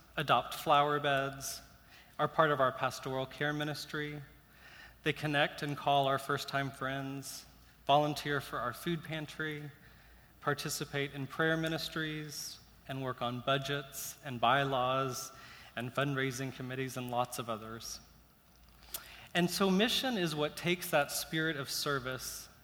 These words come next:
and it transforms it outside of our walls. When we hear the command to love our neighbor, this is the next logical step. As we considered recently together,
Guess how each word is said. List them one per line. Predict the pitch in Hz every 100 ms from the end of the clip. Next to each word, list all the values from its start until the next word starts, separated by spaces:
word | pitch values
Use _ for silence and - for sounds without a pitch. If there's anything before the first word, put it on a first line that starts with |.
| -
and | 156
it | 151
transforms | 151 - 147 143 - - 143 143 139
it | 135
outside | 143 143 - - 110
of | 110
our | 110 110
walls. | 107 107 110 127 - - - - - - - - - - - - -
When | 180 185
we | 185
hear | 151 208
the | 214
command | 208 170 151 151 151
to | -
love | 143 147
our | 139 135
neighbor, | 135 139 139 139 139 131 - - - -
this | - 170 190
is | 156
the | 156
next | 147 151 - - - - -
logical | 139 139 139 131 127
step. | - - 117 135 - - - - - - - - - - - -
As | 175 170
we | 180
considered | 180 175 196 190
recently | 160 175 175 190 170
together, | 165 151 151 151 151 143